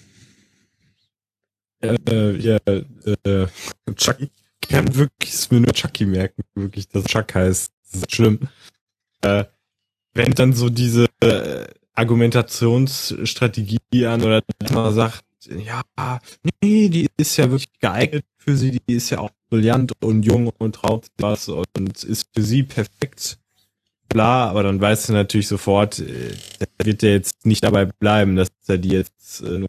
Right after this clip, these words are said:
nur in Tönen lobt, sondern wird er natürlich irgendwie auch die Vorteile der eigenen Kanzlei da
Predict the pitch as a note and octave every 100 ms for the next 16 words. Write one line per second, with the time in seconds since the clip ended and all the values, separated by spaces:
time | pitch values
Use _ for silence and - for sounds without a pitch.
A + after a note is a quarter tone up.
0 | - E2 F#2+ - G2 G2 F#2+ G2 G#2+ A#2
1 | G2 - F#2+ G2 G2 G2+ A2 - G#2 G2+
2 | - G#2+ G2+ - G2+ F2 G2+ - _ _
3 | _ _ _ - - - _ _ _ _
4 | - A#2+ B2 B2 - C#3 A#2+ A#2+ A#2 A2
5 | G2+ A2+ A#2+ A#2 - G#2 G2+ F#2+ A2 G2
6 | - F#2+ F#2 F#2 F#2 G#2+